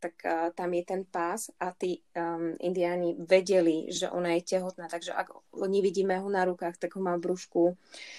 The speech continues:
Že, a, ale Mária je vždy s Ježišom, Mária vždy ukazuje na Ježiša. Takže keď sa utiekame k Panne Márii, tak tá nás vždycky presmeruje na Ježiša. Ak nevieme, kde je Ježiš, tak sa pozrieme, kde je Panna Mária, a tá nás k nemu privedie.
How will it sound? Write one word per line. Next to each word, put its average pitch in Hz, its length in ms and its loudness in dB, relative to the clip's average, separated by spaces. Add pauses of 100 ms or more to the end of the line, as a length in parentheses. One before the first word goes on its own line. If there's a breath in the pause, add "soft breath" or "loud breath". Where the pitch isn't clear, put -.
(220 loud breath)
Že, 180 400 4
a, 180 400 0
ale 185 160 6
Mária 185 560 4
je 185 80 -8
vždy 202 160 -4
s 190 160 -4
Ježišom, 185 320 -4
Mária 170 240 0
vždy 180 320 -4
ukazuje 175 400 -6
na 160 160 -4
Ježiša. 170 480 -8
Takže 175 320 -8
keď 180 240 -4 (520 soft breath)
sa - 160 6
utiekame 202 800 2
k - 160 -18
Panne 190 320 2
Márii, 180 640 2
tak 175 320 -4
tá 185 160 -2
nás 185 160 -2
vždycky 190 480 -10
presmeruje 151 560 -10
na 143 160 -4
Ježiša. 151 400 -8 (960)
Ak 180 160 0
nevieme, 208 340 8
kde 185 300 4
je - 20 8 (140)
Ježiš, 233 240 -2
tak 190 160 -8
sa - 320 -10
pozrieme, 196 400 -4
kde 175 160 0
je 175 60 -10
Panna 170 180 -2
Mária, 165 480 2
a - 0 -
tá 170 160 -2
nás 151 180 -2
k 160 140 -4
nemu 160 160 -4
privedie. 156 480 -2